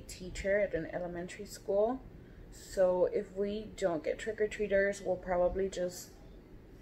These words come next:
pass on the goodie bags to her, for her, our, <sighs> I can't even talk. So if we don't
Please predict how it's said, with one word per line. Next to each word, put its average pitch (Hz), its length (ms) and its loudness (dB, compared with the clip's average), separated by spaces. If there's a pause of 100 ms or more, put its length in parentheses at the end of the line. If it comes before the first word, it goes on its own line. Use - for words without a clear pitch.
(880)
pass 202 340 4
on 185 160 0
the 185 80 2
goodie 170 340 4
bags 175 560 4
to - 200 0
her, - 240 -8 (140)
for 208 180 8
her, - 200 -4 (280)
our, 185 180 2
<sighs> - 1400 -16
I - 360 6
can't - 160 -10
even 202 140 -8
talk. - 200 -6 (540)
So 208 400 8
if 202 260 2
we 214 140 4
don't 247 320 4